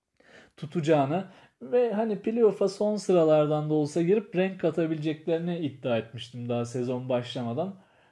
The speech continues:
bu kadro. Ama benim dediklerim gerçekleşmedi bu arada. Çünkü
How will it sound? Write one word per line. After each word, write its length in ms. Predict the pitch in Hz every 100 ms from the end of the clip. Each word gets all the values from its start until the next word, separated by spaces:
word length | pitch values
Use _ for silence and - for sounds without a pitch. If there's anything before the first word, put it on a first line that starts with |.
| _
bu 60 | 147
kadro. 340 | 139 127 143
Ama 220 | 202 220 208
benim 240 | 202 196
dediklerim 480 | 185 180 - 180 180
gerçekleşmedi 880 | 170 160 170 156 165 156 - 110 104
bu 100 | 107
arada. 360 | 104 107 143
Çünkü 600 | 139 139 135 147 143 339